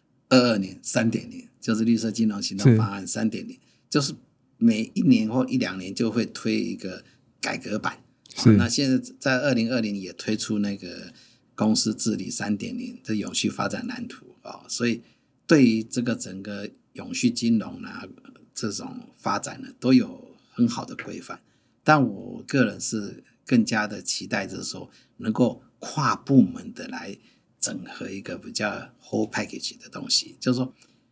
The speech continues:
Speaker 1: 这种永续或永续金融的推动绝对不是一个部会的事情。当然国发会的这个路-，
Speaker 2: 角色。
Speaker 1: 路径图呢，它有提说，
Speaker 2: 对。
Speaker 1: 哦，一个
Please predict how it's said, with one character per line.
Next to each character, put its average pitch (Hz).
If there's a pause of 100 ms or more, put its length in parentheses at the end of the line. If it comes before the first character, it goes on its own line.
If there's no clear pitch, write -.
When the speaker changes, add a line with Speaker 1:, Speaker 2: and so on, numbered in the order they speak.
Speaker 1:
这 -
种 139
永 -
续 110
或 131
永 -
续 -
金 117
融 92
的 -
推 -
动 95
绝 110
对 151
不 110
是 -
一 -
个 -
部 -
会 95
的 -
事 -
情。 - (300)
当 143
然 123
国 123
发 147
会 147
的 101
这 104
个 101
路-， - (400)
Speaker 2:
角 98
色。 131
Speaker 1:
路 135
径 131
图 98
呢， 98
它 131
有 95
提 101
说， 107
Speaker 2:
对。 113
Speaker 1:
哦， 101
一 113
个 110